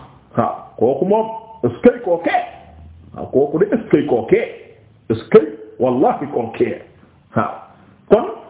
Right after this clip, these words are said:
loolu day wane ne kon kii xër gi laaj gi, kii laaj ànd ak xër, ak ki nga xam ne day laaj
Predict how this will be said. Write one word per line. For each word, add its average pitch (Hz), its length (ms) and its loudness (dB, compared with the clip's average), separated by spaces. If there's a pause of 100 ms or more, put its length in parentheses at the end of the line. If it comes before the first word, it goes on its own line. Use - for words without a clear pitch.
(180)
loolu 233 340 4
day 202 140 0
wane 180 260 0
ne 170 120 2
kon 180 300 0
kii 185 180 2 (160)
xër 330 180 6 (140)
gi 240 140 -2
laaj 175 320 2
gi, - 100 -2 (640)
kii 175 160 2
laaj 170 260 2
ànd 156 200 0
ak 143 160 -2
xër, 110 140 2 (480)
ak 214 160 2
ki 220 80 -2
nga 226 80 2
xam 220 140 -2
ne 202 60 0
day 196 160 0
laaj 202 180 -2